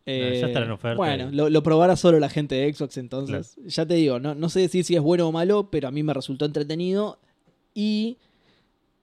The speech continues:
Speaker 1: yo, a ver, yo digo, a mí la nostalgia me ayuda. Es Jurassic Park, son dinosaurios, es Jeff Goldblum.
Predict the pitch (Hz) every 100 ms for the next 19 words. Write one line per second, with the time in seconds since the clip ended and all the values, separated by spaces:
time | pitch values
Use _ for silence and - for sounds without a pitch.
0 | _ - _ - - 151 147 131 - 165
1 | 175 175 156 - 127 143 160 143 131 156
2 | 151 143 139 - 139 120 - _ _ _
3 | _ _ _ 156 156 147 139 139 156 151
4 | 147 - 143 135 - 151 147 139 131 135
5 | - 127 135 135 127 131